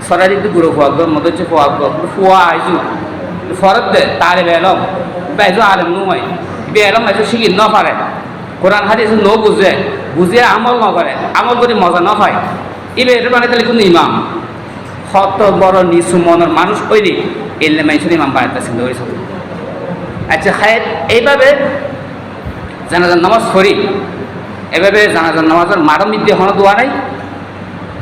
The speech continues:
আর খবর দিয়ে না পরে ইমবিতে কা-, দাফন কার্য সম্পাদন করিয়ে রে, ইমবিতে এক্সট্রা সম্মিলিত দোয়া নেই, পার্সোনাল দোয়া আছে, সম্মিলিত দোয়া নেই।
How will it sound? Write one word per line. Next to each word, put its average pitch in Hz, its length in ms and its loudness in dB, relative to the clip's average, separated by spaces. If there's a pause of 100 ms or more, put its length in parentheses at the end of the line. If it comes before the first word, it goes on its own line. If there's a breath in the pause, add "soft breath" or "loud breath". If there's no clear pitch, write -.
(180)
আর 320 220 2 (560)
খবর 214 260 4
দিয়ে 208 140 4
না 208 100 2
পরে 185 260 4 (960)
ইমবিতে 185 320 2
কা-, 165 360 0
দাফন 165 320 2
কার্য 190 220 0
সম্পাদন 202 500 0
করিয়ে 175 220 4
রে, 269 100 4 (420)
ইমবিতে 185 300 0
এক্সট্রা 185 340 2
সম্মিলিত 254 540 2
দোয়া 214 160 4
নেই, - 120 -4 (880)
পার্সোনাল 202 400 2
দোয়া 165 200 4
আছে, 170 200 2 (420)
সম্মিলিত 226 360 2
দোয়া 208 220 4
নেই। 151 100 -4